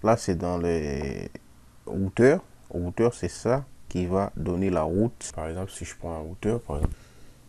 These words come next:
si c'est, euh, non, euh, moi je vais prendre la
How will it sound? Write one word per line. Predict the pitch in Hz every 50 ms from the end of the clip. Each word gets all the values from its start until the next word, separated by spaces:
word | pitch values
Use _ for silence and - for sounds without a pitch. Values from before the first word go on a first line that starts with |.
| - -
si | - - - 101 101 98 95
c'est, | - - - - - - - - -
euh, | 85 85 - 50 50 50 -
non, | 95 92 87 95 - - - - -
euh, | - - - - - - - - - -
moi | - - 95 95
je | 92 101
vais | 92 87
prendre | - - 85 85 82
la | 76 67 64 57 50 50 - - -